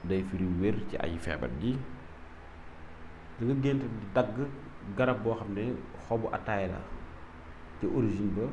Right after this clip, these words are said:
nga di ko witt, ci gént bokk na ci gént yi gën a baax lool, day firi alal, day firi wërsëg bu yaatu ak ubbeeku, avancement ci yow ak ci gént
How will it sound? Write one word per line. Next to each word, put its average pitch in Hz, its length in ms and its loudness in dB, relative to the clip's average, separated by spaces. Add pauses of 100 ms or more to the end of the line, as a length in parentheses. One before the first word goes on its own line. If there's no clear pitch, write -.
(440)
nga 95 120 2
di 98 160 -2
ko 101 60 0
witt, - 600 -2 (800)
ci 104 140 0
gént 101 320 4 (460)
bokk 104 240 0
na 101 180 0
ci 95 100 -6 (180)
gént 98 240 0
yi 95 220 0
gën 117 140 0
a 123 40 0
baax 98 260 -2 (140)
lool, 101 460 0
day 95 200 -2
firi 92 240 -4
alal, 92 300 -2
day 87 220 -2
firi 87 140 -2 (100)
wërsëg 85 320 -4
bu 85 140 -2
yaatu 92 340 0
ak - 200 -8
ubbeeku, 101 380 0 (720)
avancement 127 560 4
ci 110 80 -2
yow 110 120 2
ak 92 80 -2
ci 95 80 -4
gént 90 240 0